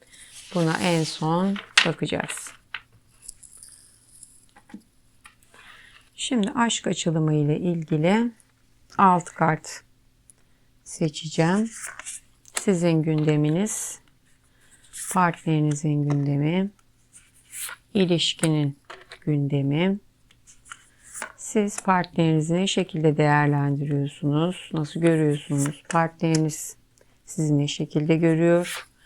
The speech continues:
Ve ilişkinin geleceği. Bu konulara bakmış olacağız. Ve bunlarla ilgili tavsiye konuları nelerdir?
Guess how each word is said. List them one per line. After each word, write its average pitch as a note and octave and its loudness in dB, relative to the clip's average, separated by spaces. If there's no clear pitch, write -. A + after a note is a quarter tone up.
Ve F3 4
ilişkinin F3+ 0
geleceği. D3 4
Bu C4+ 0
konulara D3+ 4
bakmış D#3 -2
olacağız. F3 4
Ve F3+ 4
bunlarla F#3 4
ilgili F3 4
tavsiye F3+ 4
konuları D#3 2
nelerdir? D3 2